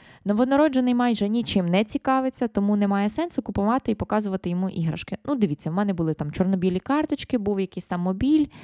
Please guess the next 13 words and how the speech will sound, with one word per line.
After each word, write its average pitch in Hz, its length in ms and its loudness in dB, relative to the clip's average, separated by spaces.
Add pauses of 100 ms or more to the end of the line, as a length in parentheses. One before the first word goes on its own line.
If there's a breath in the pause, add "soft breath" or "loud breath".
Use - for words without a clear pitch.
(120)
щось 220 260 2
звукове 202 500 -2
було. 254 320 0
Ну, 320 140 -8
такого 208 340 2
небагато, 233 540 -2
бо, 220 160 -2
ну, 226 140 -4
насправді, 190 640 -4 (800)
типу, - 220 -4
спить - 400 -6
і - 40 -12
всьо. - 280 -8